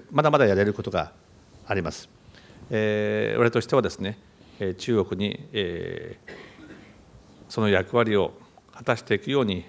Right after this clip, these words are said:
促していきたいと思いますし、まあ、注目をしているところであります。えー、まあ、先般の、お、北朝鮮のミサイルにつきましては、この、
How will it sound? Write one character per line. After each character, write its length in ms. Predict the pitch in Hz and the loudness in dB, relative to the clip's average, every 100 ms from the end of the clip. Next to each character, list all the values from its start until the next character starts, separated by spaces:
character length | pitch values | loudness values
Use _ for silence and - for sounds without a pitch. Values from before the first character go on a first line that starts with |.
| - | -6
促 100 | 92 92 | -2 -2
し 100 | 90 | -4
て 260 | - 90 - | -2 -4 -4
い 100 | 104 | -10
き 80 | 92 | -8
た 100 | 90 | -8
い 40 | 80 | -6
と 180 | 87 - | -8 -6
思 140 | 101 95 | -6 -6
い 40 | |
ま 100 | 82 | -8
す 100 | - | -10
し、 160 | 92 90 - - - | -12 -12 -16 -20 -16
ま 20 | |
あ、 40 | - | -10
注 180 | - 113 | -4 -2
目 260 | 101 - | -2 -2
を 80 | 92 | -6
し 80 | 90 | -4
て 140 | 95 | -6
い 60 | 82 | -4
る 300 | 85 92 82 | -6 -6 -8
と 100 | - | -8
こ 80 | 87 | -8
ろ 220 | 76 - | -8 -10
で 80 | - | -8
あ 20 | |
り 60 | 98 | -8
ま 80 | - | -8
す。 140 | - - - _ - - - | -16 -20 -20 _ -20 -18 -6
え 180 | 107 104 | -4 -2
ー、 20 | |
ま 80 | 113 | 0
あ、 20 | |
先 180 | 165 127 | 2 4
般 280 | 117 87 - - _ _ | 2 0 -4 -20 _ _
の、 320 | 123 120 120 104 | 0 0 2 -2
お、 60 | |
北 180 | - 110 | 0 -2
朝 100 | 110 | -2
鮮 180 | - 104 | -2 -2
の 100 | 98 | -2
ミ 100 | 92 | -4
サ 200 | - 117 | 2 2
イ 40 | |
ル 480 | 92 87 - 90 87 | 2 -2 -2 -6 -4
に 100 | 87 | -8
つ 120 | 92 - | -10 -8
き 80 | |
ま 80 | 98 | -8
し 60 | 87 | -4
て 100 | 123 | -4
は、 100 | 117 | -4
こ 60 | |
の、 160 | 95 90 | -4 -8